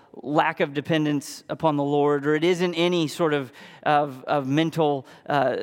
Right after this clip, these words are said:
seeking to follow what the world says, and it's not a spiritual sort of, of situation where I've not put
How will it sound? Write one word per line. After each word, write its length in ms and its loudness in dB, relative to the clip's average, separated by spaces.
seeking 460 -2
to 60 0
follow 360 2
what 180 -2
the 80 -4
world 320 0
says, 360 0
and 120 2
it's 140 -6
not 200 4
a 80 2
spiritual 680 -2
sort 260 -2
of, 180 -4
of 380 -2
situation 680 -2
where 140 2
I've 240 0
not 260 0
put 220 -4